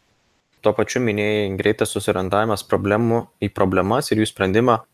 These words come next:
O kaip manai, tas pats, vat, Agile coachas, coachas yra, būna profesionalūs coachai. Ar reikia irgi kažkokių įgūdžių gebėti būti treneriu, kaip teisingai iškoučinti,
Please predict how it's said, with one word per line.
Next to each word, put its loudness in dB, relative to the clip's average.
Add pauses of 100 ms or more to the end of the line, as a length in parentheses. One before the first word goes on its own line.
(120)
O 6
kaip 0
manai, 2
tas -4
pats, -2
vat, -2 (260)
Agile 0
coachas, 0
coachas 0
yra, 2
būna 0
profesionalūs 0
coachai. -6 (100)
Ar 2
reikia 2
irgi 0
kažkokių -2 (260)
įgūdžių 0 (340)
gebėti 4 (360)
būti 0 (100)
treneriu, 2 (300)
kaip -6
teisingai -4 (360)
iškoučinti, -2